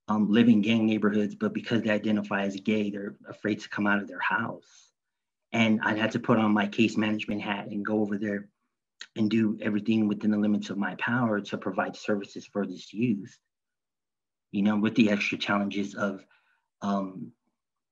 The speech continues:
of, of, of that person being queer. So it's connecting people to their ethnic culture primarily. You know, in the county that I work in, it is predominantly Hispanic. And just reminding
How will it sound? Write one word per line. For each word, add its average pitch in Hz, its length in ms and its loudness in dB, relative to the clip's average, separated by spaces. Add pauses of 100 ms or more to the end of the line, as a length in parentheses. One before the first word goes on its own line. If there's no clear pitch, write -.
(180)
of, 98 180 -8 (100)
of, 104 200 -8
of 101 100 -6
that 104 160 -2
person 101 320 -2
being 95 220 -6
queer. 117 400 0 (540)
So 123 480 4 (220)
it's - 200 2
connecting 147 500 4
people 147 300 2
to 120 280 2
their 110 480 0 (920)
ethnic 120 420 2
culture 110 500 0
primarily. 113 960 2 (640)
You 117 120 6
know, 120 120 10
in 110 60 4
the 107 80 4
county 123 280 8
that 117 140 6
I 110 60 6
work 113 240 4
in, 113 140 4
it 104 120 0
is 110 140 2
predominantly 107 640 0
Hispanic. 107 540 -2 (760)
And 117 120 6
just 120 180 4
reminding 127 400 8